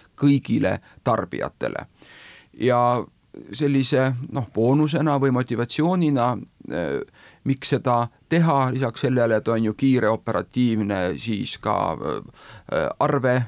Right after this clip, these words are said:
edastamise võimalus, on see, et me soovime ka sellist, sellist nutikat süsteemi siin rakendada, et kui veearve tarbijal hakkab ootamatult, äh,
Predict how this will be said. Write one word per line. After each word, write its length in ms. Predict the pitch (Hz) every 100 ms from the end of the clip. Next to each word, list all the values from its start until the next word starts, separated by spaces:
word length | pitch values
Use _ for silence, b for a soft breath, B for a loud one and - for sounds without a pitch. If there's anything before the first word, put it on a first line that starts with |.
| -
edastamise 640 | 131 120 - 123 120 120
võimalus, 600 | 113 135 131 113 117 - - B B B
on 120 | 120
see, 340 | - 156 160 131 -
et 400 | 117 113 - -
me 120 | 117
soovime 540 | 135 139 139 117 110 110 B B 110 B
ka 100 | 120
sellist, 460 | 170 165 131 - - -
sellist 340 | - 135 113 151
nutikat 480 | 170 151 - 123 -
süsteemi 480 | 120 - 139 131
siin 220 | 113 127 123
rakendada, 680 | 135 135 117 110 107 104 87 - -
et 280 | 113 - -
kui 340 | 113 117 110 - - 117
veearve 680 | 151 170 135 160 165 120 101 101
tarbijal 640 | 127 156 123 101 95 82 104
hakkab 320 | - 101 -
ootamatult, 1160 | - 165 123 - 95 92 - - 98 92 - 104
äh, 180 | 98